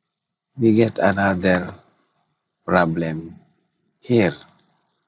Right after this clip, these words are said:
Okay. So we need to fix this one because here into my schedule is,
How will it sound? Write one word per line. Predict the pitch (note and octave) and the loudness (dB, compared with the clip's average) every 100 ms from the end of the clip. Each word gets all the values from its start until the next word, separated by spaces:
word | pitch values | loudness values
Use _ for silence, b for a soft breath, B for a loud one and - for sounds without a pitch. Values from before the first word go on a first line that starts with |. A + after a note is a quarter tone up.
| _ _ _ _ _ _ _ _ _ _ _ _ _ - | _ _ _ _ _ _ _ _ _ _ _ _ _ -12
Okay. | F2+ D#2+ G2 A2+ B2 _ _ _ _ _ _ _ _ _ _ _ _ _ _ _ _ _ _ _ _ _ _ _ _ _ _ | -10 -2 0 0 -8 _ _ _ _ _ _ _ _ _ _ _ _ _ _ _ _ _ _ _ _ _ _ _ _ _ _
So | - - - A#2 | 0 4 6 6
we | A2 A2 | 8 8
need | G#2 F#2 - | 6 2 0
to | F#2+ | -2
fix | - F2 E2+ - | 0 0 0 0
this | F2+ F#2+ | 0 0
one | G2 F2 F2 | -2 -2 -4
because | F2+ F#2 - | -4 -4 -4
here | - B2 B2+ | 0 4 4
into | G2+ G#2 - G2 | 4 0 0 -2
my | F#2 F2+ F#2 - | 0 -2 -4 -2
schedule | - - G2+ F2 E2+ E2+ | -2 0 0 0 0 -2
is, | E2+ F2+ E2+ | -2 -2 -4